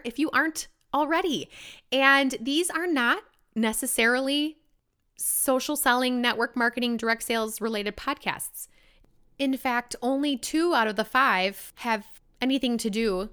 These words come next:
with our industry. But these podcasts are encouraging and inspirational,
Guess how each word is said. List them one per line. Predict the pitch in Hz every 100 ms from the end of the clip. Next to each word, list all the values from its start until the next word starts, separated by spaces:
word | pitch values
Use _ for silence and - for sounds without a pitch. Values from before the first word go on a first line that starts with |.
| -
with | 208 208 -
our | 208 202
industry. | 240 240 - 165 143 - _
But | - 277 - -
these | 190 220 269 294
podcasts | - 277 277 220 202 - - - - - _
are | - 214 214 214 220 220 _ _ _ _ _ -
encouraging | 240 - 254 247 240 320 359 403 _ _ _ -
and | 214
inspirational, | 214 262 - 254 226 226 294 330 370